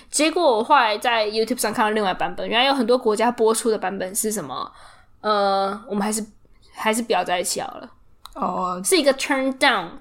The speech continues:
Speaker 1: 的剧，
Speaker 2: 嗯。
Speaker 1: 尾，尾，尾，
Speaker 2: 的结尾。
Speaker 1: 对，尾韵就对了，好像
Speaker 2: 嗯。
Speaker 1: 你可以预期下一季就是它不会是好结局。可是很多人看到的，像我是看到原版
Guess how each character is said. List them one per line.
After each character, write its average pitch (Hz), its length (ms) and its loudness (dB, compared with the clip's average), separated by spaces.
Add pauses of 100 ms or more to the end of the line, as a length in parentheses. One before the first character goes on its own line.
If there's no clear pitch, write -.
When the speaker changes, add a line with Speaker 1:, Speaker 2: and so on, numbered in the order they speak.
(180)
Speaker 1:
的 214 400 0 (200)
剧， 233 200 -4
Speaker 2:
嗯。 - 100 -10
Speaker 1:
尾， 196 280 -2 (100)
尾， 190 340 -2
尾， 190 340 -2 (720)
Speaker 2:
的 196 80 2
结 180 260 -2
尾。 190 220 -2
Speaker 1:
对， 254 220 4
尾 214 200 2
韵 240 260 2
就 226 120 4
对 208 260 2
了， 131 80 -8
好 214 100 2
像 320 220 4
Speaker 2:
嗯。 285 40 0
Speaker 1:
你 220 120 0
可 269 140 2
以 233 60 2
预 269 140 0
期 208 240 -2
下 214 220 0
一 208 60 0
季 214 160 -6
就 226 100 -2
是 214 80 -4
它 214 80 -4
不 - 180 -4
会 208 120 2
是 233 100 0
好 180 140 -2
结 160 220 -4
局。 - 200 -10 (300)
可 233 100 0
是 294 400 2
很 233 220 -2
多 269 160 6
人 220 100 -2
看 233 160 -2
到 226 140 4
的， 202 60 -2
像 220 200 0
我 - 140 -2
是 - 100 -4
看 220 100 0
到 214 120 0
原 190 120 0 (120)
版 - 180 -2